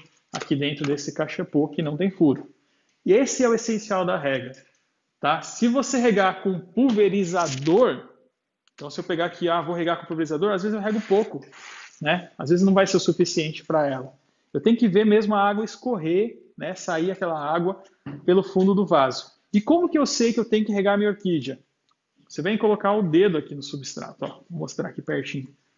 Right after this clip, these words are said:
Aqui, ó. Coloca desse aqui, tem musgo, né? Musgo esfagno.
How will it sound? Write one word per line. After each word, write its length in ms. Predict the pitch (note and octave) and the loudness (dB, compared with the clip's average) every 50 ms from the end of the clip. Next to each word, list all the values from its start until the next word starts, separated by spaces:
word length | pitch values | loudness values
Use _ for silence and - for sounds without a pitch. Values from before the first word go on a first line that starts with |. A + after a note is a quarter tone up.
| _ _ | _ _
Aqui, 300 | - D3+ - - - F3+ | -16 -16 -6 0 2 2
ó. 140 | D#3+ - - - - - _ _ _ _ _ _ _ _ _ _ _ _ | 2 2 -2 -8 -16 -20 _ _ _ _ _ _ _ _ _ _ _ _
Coloca 240 | D3 D3 D#3+ E3 F3 | 2 2 2 2 2
desse 180 | D#3+ D3 - | 0 -2 0
aqui, 100 | D#3+ E3+ | -2 0
tem 140 | E3 A3 A3 | 2 4 4
musgo, 340 | G#3 F#3+ F#3 F3 C#3 C3 C#3+ | 6 6 6 4 4 2 -2
né? 120 | C#3 D3 | -2 -2
Musgo 220 | D#3+ D3+ D3 D3+ D3+ | -2 -2 -4 -4 -4
esfagno. 560 | D3 - - D#3 C#3+ D3+ E3+ F#3 G3+ G#3 G3+ | -8 -2 0 2 4 4 4 4 2 0 -4